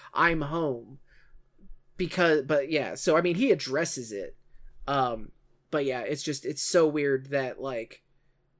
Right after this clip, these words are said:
this dude who spent so long scraping to be like, "No, I am the guy, fuck you.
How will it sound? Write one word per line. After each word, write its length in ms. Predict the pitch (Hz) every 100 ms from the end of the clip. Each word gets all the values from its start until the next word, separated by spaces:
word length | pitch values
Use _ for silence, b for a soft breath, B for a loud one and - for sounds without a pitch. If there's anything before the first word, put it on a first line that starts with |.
| _ _ _
this 240 | 160 175 170
dude 440 | 156 175 170 156
who 180 | 135 175
spent 720 | - - 151 147 139 - - - - - - - _ - - - - - - -
so 480 | - - - 180 190
long 720 | 175 156 156 143 127 123 147 _ _ _ _ _
scraping 920 | - - - 170 165 175 180 170 143 135
to 140 | 170
be 240 | 151 156
like, 300 | 156 143 131
"No, 240 | 156 147 - -
I 160 | 165
am 280 | 170 180 175
the 100 | 156
guy, 380 | 151 156 156 135
fuck 440 | 131 - 160 143 156
you. 400 | 160 123 87